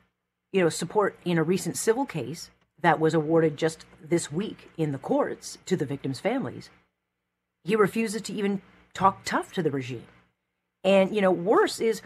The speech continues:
when this happened right before this pandemic, Trudeau met with some of these families. He, he was there putting his arms around them in their home, having them cry on his shoulder. So he got all these photo ops,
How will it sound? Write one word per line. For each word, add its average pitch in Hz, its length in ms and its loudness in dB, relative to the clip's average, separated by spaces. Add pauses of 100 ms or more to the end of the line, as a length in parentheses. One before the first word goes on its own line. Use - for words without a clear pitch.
(340)
when 233 260 8
this 339 220 2
happened 247 420 0 (220)
right 170 200 0
before 170 480 2
this 147 200 -4 (100)
pandemic, 147 580 -2 (520)
Trudeau 294 220 2
met 208 500 2 (1200)
with 190 120 2
some 202 180 0
of 196 40 2
these 185 160 -2
families. 214 380 -4 (320)
He, 247 80 -4
he - 200 -8
was 208 140 -6
there 240 160 6
putting 226 320 -2
his 196 180 -4
arms 220 320 2
around 170 280 0
them 131 180 -6
in 240 220 6
their 214 200 6
home, 220 640 2 (920)
having 220 200 2
them 220 140 2
cry 208 260 2
on 196 80 2
his 175 140 0
shoulder. 247 420 2 (160)
So - 160 -4
he 220 40 0
got 233 240 6
all 311 80 4
these 208 200 -2
photo 240 460 4
ops, - 440 -10